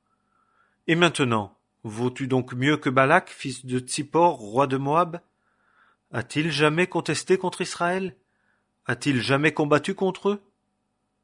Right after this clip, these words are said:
Pendant qu'Israël a habité Hesbon et les villages de son ressort, et Aroër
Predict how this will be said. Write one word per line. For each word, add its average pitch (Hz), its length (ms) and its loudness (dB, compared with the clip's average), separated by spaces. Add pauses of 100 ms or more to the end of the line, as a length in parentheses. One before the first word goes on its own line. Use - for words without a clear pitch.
(480)
Pendant 170 280 0
qu'Israël 139 580 2
a 123 220 6
habité 123 400 2
Hesbon 120 540 -2
et 135 120 2
les 123 100 0
villages 131 340 4
de 120 100 -2
son 123 180 -4
ressort, 113 600 -4 (440)
et 127 160 8
Aroër 127 640 4